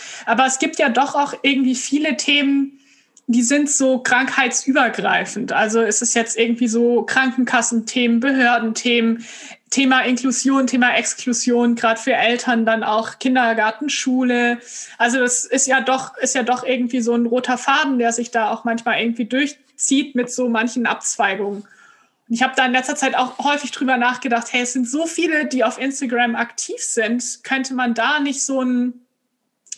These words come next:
digitales Austauschnetzwerk irgendwie aufbauen? Und, äh, ich, ich kann mir grad noch nicht so richtig vorstellen, wie das irgendwie aussehen soll, aber wie so eine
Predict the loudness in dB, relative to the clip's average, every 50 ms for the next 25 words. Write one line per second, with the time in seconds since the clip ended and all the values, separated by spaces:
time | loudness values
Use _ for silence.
0 | -12 -6 -2 -2 0 0 0 0 0 0 0 0 -2 -2 0 0 0 -2 -2 0
1 | 0 0 0 0 0 -2 -2 -2 -4 -4 -2 -2 -2 -2 -4 -6 -4 -4 -4 -4
2 | -4 -2 0 0 0 -2 -2 -4 -2 -2 -2 -2 -2 -4 -6 -8 -6 -6 -4 -4
3 | -4 -4 -4 -2 0 0 2 2 0 0 -2 -6 -18 -20 -20 -20 -20 -20 -20 -20
4 | _ _ -4 -4 -4 -2 -4 -6 -6 -4 0 2 2 2 2 2 2 2 2 2
5 | 2 0 0 0 0 0 0 -2 -2 0 -2 -4 -2 0 2 2 2 0 0 0
6 | 0 2 2 2 2 2 0 0 0 -2 -2 -2 -2 -4 -4 -2 -2 0 0 -2
7 | -4 -6 _ -2 -2 -2 -2 -2 -2 -2 -2 -2 0 0 0 0 2 2 2 2
8 | 2 0 0 -2 -6 -4 -2 -2 0 0 0 0 2 2 2 2 2 2 0 -2